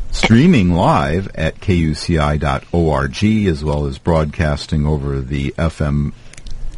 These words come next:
airwaves at eighty-eight point nine megahertz. We have been we have been broadcasting and streaming live on the internet for many, many years, since basically the beginning of that technology at K U C I dot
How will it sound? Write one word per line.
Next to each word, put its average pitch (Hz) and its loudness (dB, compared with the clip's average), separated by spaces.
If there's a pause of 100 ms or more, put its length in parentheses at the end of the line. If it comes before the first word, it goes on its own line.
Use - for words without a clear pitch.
airwaves 80 0
at 69 -4
eighty-eight 73 -2
point 78 -2
nine 78 0
megahertz. 80 -2 (500)
We 80 2
have 78 -2
been 76 0 (520)
we 85 4
have 76 -2
been 82 4
broadcasting 90 0
and 76 0
streaming 101 4
live 95 2
on 87 2
the 80 2
internet 92 2
for - -4
many, 87 2
many 98 2
years, 98 0
since - -6
basically - -2
the 76 -2
beginning 82 2
of 69 -4
that 71 -4
technology 78 -2 (480)
at 71 -4
K - -2
U 76 2
C 76 -4
I 71 -2
dot 65 -2